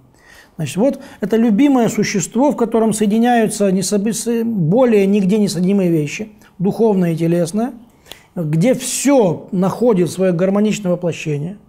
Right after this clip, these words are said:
То есть в человеке совершенно гармонично соединяется, например, растительная жизнь,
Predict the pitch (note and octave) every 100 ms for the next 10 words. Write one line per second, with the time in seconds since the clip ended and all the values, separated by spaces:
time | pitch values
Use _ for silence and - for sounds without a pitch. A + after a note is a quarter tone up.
0 | _ _ _ _ - C#3+ - F#3+ G3+ A#3+
1 | B3+ A#3 - G3+ F3+ - B3+ B3+ B3 A3+
2 | A3+ B3 A#3+ E3 D#3+ - - - _ -
3 | F#3+ F#3+ A#3 A#3+ A#3 F#3 G#3+ G#3+ G#3 G3
4 | A#3+ - B3+ G#3 F3 D#3+ D#3 C#3+ C#3+ C#3